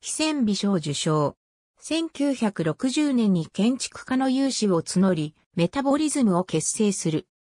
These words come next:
その後武蔵野美術大学商業デザイン学科助教授に就任、デザイン教育に携わる。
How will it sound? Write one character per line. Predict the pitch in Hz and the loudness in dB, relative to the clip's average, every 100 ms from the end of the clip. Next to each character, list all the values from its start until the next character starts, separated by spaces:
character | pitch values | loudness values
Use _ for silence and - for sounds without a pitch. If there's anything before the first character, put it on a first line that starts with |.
| _ _ - | _ _ -4
そ | 202 | 2
の | 240 277 | 2 2
後 | 277 | 2
武 | 269 | 0
蔵 | 262 269 | 0 0
野 | 262 269 | 0 2
美 | 262 | 2
術 | 254 269 - | 0 -4 -2
大 | 175 185 254 | 0 0 0
学 | 285 - | -2 -4
商 | - 269 262 | -2 -2 0
業 | 254 247 | 2 2
デ | 277 | 0
ザ | 254 | 0
イ | 262 | 0
ン | 247 | 2
学 | 240 233 - | 0 -2 -4
科 | 247 | -2
助 | 247 233 | 0 -2
教 | - 220 | 0 0
授 | 214 180 | 2 2
に | 156 151 - _ - | 0 -2 -8 _ -14
就 | - 233 254 | -2 0 2
任、 | 240 226 208 _ _ | 4 2 0 _ _
デ | - 165 | 0 2
ザ | 226 | 2
イ | 302 | 2
ン | 294 | -2
教 | - 311 311 | -4 -2 -2
育 | 262 - 185 | -2 0 0
に | 175 | 0
携 | 165 151 185 208 | -4 -4 -2 2
わ | 180 | 0
る。 | 143 123 | 0 -6